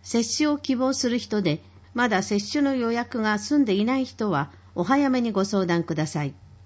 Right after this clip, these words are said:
なお、新たに十二歳になる人などを対象とした十二月以降のワクチン接種については、詳細が決まり次第、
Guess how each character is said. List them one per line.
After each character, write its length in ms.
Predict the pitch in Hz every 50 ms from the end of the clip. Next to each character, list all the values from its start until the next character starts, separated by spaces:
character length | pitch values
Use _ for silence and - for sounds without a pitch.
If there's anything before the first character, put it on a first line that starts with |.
| - - - - - - - - - - - - - - - - - -
な 220 | 214 233 233 208
お、 100 | 156 - - - - - - -
新 240 | 226 254 294 285
た 160 | 285 - 190 180
に 240 | 160 147 143 - - - - -
十 220 | 180 202 240 269
二 160 | 294 294 302 294
歳 260 | - 254 220 208 190
に 100 | 175 170
な 120 | 196 214 214
る 100 | 196 190
人 220 | - - - 240
な 140 | 233 214 190
ど 120 | 170 151
を 60 | 156
対 240 | 160 - 196 196 208
象 220 | 202 - 202 185 180
と 160 | - 170 170
し 120 | - -
た 220 | - 147 147 147 - - - - - - - -
十 180 | 190 196 226 262
二 140 | 277 294 294
月 260 | 285 269 277 - 254
以 120 | 254 262
降 240 | - - 269 240 196
の 160 | 170 151 135
ワ 120 | 147 170 180
ク 100 | - -
チ 160 | - 269 277
ン 80 | 277
接 240 | 269 - 262 254 -
種 140 | - 196 175
に 60 | 175
つ 120 | 175 - 208
い 100 | 180 160
て 100 | - 156
は、 220 | 147 139 135 139 - - - - - - - - - - -
詳 240 | - - 226 226 220
細 260 | - - 226 220 208
が 140 | 202 185 185
決 160 | - - 190
ま 120 | 202 208
り 100 | 208 214
次 160 | 208 - 208
第、 240 | 175 165 156 143 -